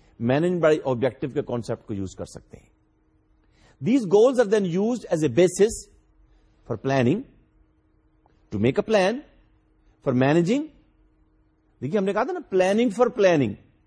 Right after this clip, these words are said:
planning for organizing۔ بالکل اسی کانسیپٹ کے اندر ایم بی او can be used also for planning۔ ایم بی او could be used for managing۔ Managing means organizing, controlling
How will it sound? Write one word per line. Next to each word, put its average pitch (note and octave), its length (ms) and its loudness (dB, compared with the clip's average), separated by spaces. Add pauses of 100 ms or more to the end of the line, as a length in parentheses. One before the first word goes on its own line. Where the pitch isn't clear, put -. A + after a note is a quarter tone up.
(840)
planning G#3 380 2
for F#3+ 300 4
organizing۔ C3 480 0 (1080)
بالکل D4+ 300 2
اسی C4+ 160 -2
کانسیپٹ G#3+ 500 -4
کے G3+ 80 0
اندر F3 340 -2 (280)
ایم G3+ 220 -2
بی B3+ 100 0
او C#4+ 100 0 (120)
can G3+ 120 -8
be D#3+ 180 -8
used E3 500 -4
also C#3+ 300 -6
for G#3 160 -10 (140)
planning۔ D4 340 -8 (1000)
ایم E3+ 180 0
بی A#3 140 2
او D4 80 4
could F#3 280 -6
be D#3 120 -6
used G3 340 -2 (340)
for G#3+ 200 -4
managing۔ G#3+ 460 -2 (1160)
Managing D3+ 380 -2
means A3 220 -2 (140)
organizing, C#3+ 640 0 (320)
controlling F#3+ 520 0